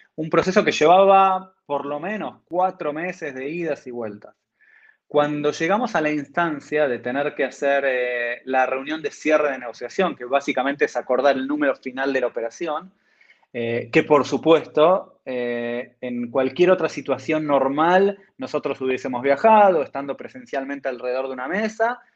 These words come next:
pero en este caso se resolvió que lo hacíamos por videoconferencia. Te podés imaginar esa reunión de negociación, algunos juntos en una oficina, otros juntos en otra, mucha gente desde su casa, todos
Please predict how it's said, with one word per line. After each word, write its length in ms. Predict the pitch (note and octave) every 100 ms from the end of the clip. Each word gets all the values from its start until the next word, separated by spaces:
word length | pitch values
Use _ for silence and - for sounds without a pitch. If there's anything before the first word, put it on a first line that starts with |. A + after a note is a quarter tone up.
| _
pero 280 | - G#3 A3
en 60 | A3
este 180 | F3+ F#3
caso 260 | - G#3
se 120 | -
resolvió 420 | C#3+ C#3 D3 D3+ F3+
que 80 |
lo 60 | E3+
hacíamos 340 | C3+ D#3 D3+
por 200 | - B2+
videoconferencia. 1000 | B2+ C3 B2+ B2 A2 A2+ G#2+ G2 - - - _ _ _ _ _ _ - _ -
Te 100 | D3+
podés 240 | D#3 G3
imaginar 500 | F3 D#3+ E3 F3+ C#3+
esa 220 | C#3 -
reunión 440 | C#3+ C#3 D3 E3 D#3+
de 100 | C#3+
negociación, 880 | C#3 B2+ C3 A#2+ B2+ A2+ A2 A2 -
algunos 680 | B2 C#3+ D#3+ F#3+ G3 G3 F#3+
juntos 380 | F#3+ F#3 F3+ F3
en 100 | E3
una 120 | E3
oficina, 580 | E3 D#3 D#3 C3+ B2+ C3+
otros 280 | E3 E3+ -
juntos 360 | F3 E3 D#3
en 140 | D#3 D#3
otra, 400 | C#3 B2+ B2+ - _
mucha 300 | - E3+ F3+
gente 320 | - F3+ F3 F3
desde 240 | D3 C#3+
su 160 | - C3+
casa, 400 | G3 G#3+ A3 G#3
todos 520 | F#3 G#3 A3+ A3+